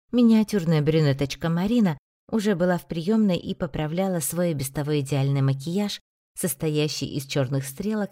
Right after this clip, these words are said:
и яркой помады, которая ей очень шла. Ей вообще шли яркие вещи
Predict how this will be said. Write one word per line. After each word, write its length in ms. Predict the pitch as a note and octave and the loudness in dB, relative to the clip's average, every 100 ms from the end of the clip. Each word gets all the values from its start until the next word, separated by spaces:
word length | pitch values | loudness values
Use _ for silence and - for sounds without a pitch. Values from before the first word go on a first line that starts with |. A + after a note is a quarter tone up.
| - | -8
и 100 | D#3+ | -6
яркой 400 | C#3+ C3+ C#3 C3 | -2 -2 -4 -6
помады, 480 | D#3 F3 D#3 C3 B2+ _ _ _ - | -4 -4 -2 -4 -8 _ _ _ -6
которая 480 | F3 - F3+ D#3 D3+ | -4 0 2 4 2
ей 300 | D3 C#3 C#3 | 4 2 2
очень 320 | C#3 - C#3+ | -4 -4 -4
шла. 420 | - - A2 A#2 _ _ _ _ _ _ _ _ - | -4 -4 -6 -10 _ _ _ _ _ _ _ _ -12
Ей 260 | G#3+ A#3+ G#3 | 0 2 2
вообще 440 | A3 A3+ - F3+ | 0 -2 -4 -4
шли 280 | - D3 C#3+ | -4 -2 0
яркие 520 | C#3+ D#3 - D3+ C#3+ | 0 -2 -4 -4 -2
вещи 420 | D#3+ F#3+ - C3+ | 0 -2 -4 -8